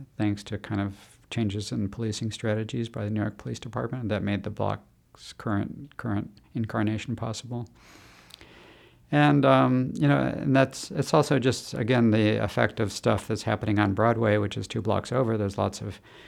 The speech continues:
retail on Broadway, which are, is, are very, very expensive,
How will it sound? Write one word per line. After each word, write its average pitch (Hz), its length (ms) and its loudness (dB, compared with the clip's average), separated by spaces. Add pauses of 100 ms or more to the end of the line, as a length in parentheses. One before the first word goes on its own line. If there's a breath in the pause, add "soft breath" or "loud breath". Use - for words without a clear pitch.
(420 loud breath)
retail 117 360 2
on 101 180 2
Broadway, 107 480 0
which 113 300 -6
are, 101 80 -2
is, 98 280 -6 (100)
are 107 140 -2
very, 113 260 4
very 104 200 0
expensive, 98 560 -4